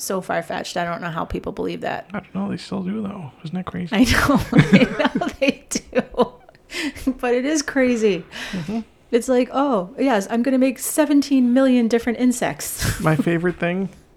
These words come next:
Speaker 2: is that it seems so crazy, but if you say anything else, like, if you talk about aliens to them,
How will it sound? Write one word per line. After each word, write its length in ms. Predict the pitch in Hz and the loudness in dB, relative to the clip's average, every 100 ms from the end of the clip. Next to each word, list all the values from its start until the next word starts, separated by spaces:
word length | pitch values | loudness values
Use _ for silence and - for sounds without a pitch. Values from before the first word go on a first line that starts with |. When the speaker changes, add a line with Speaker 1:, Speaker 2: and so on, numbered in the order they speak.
| _ _ | _ _
Speaker 2:
is 160 | 160 151 | -4 0
that 160 | 160 151 | 0 0
it 80 | |
seems 300 | 147 175 165 | -2 -4 -4
so 120 | - 151 | -4 -4
crazy, 440 | 147 139 165 180 | -4 -4 -2 -2
but 200 | 170 - - 196 _ _ 175 | -4 -8 -10 -20 _ _ -8
if 180 | 151 | -6
you 160 | 156 160 | -4 -6
say 220 | - 160 | -6 -6
anything 420 | 156 151 151 156 | -4 -4 -4 -4
else, 380 | 139 147 - - _ - | -2 -4 -6 -16 _ -10
like, 160 | 160 156 156 | -10 -8 -8
if 160 | 165 | -8
you 60 | 156 | -6
talk 200 | 151 156 | -4 -4
about 200 | 156 156 | -6 -6
aliens 400 | 151 147 151 156 | -8 -8 -8 -8
to 100 | - | -8
them, 300 | 160 156 160 | -4 -4 -6